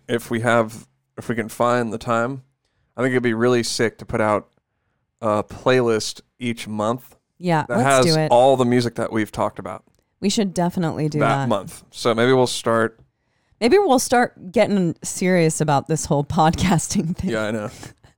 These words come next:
Speaker 1: Probably not,
Speaker 2: <laughs> A
Speaker 1: but
Speaker 2: year and a half later, we have a tendency to say a lot of <laughs> shit that we don't do.
Speaker 1: It's like, "We're going, we're gonna do a
Speaker 2: <laughs>
Speaker 1: marathon run next month."
Speaker 2: Yeah.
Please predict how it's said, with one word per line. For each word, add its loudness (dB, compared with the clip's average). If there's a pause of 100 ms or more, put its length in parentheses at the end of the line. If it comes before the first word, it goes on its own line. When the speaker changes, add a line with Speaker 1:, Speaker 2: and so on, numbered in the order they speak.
(180)
Speaker 1:
Probably 4
not, 4 (180)
Speaker 2:
<laughs> -12
A 4
Speaker 1:
but 6
Speaker 2:
year 6
and 6
a 6
half 4
later, 2
we 2
have 2
a 2
tendency 2
to 4
say 2
a 6
lot 6
of 4
<laughs> -
shit 2
that 0
we -6
don't -4 (280)
do. 0
Speaker 1:
It's 0
like, -2
"We're 2
going, 4
we're 6
gonna 4
do 6
a 4
Speaker 2:
<laughs> 6
Speaker 1:
marathon 4
run 4 (720)
next 0
month." 4
Speaker 2:
Yeah. 2